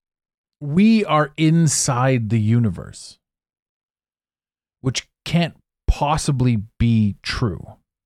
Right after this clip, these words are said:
other than the fact that we would have to be the universe for us to be inside it.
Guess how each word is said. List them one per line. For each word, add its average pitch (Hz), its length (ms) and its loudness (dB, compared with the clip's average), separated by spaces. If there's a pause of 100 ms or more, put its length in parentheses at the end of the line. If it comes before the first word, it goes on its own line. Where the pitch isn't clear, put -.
(2250)
other 143 240 4
than 139 120 2
the 131 60 0
fact 120 280 -2
that 107 140 -2
we 123 160 2
would 120 160 0
have 135 460 -4
to 107 140 -2 (200)
be 120 540 0 (300)
the 107 180 -2
universe 104 680 -2 (100)
for 113 140 -4
us 110 160 -4
to 107 120 -4
be 104 160 0
inside 92 460 -4
it. - 160 -20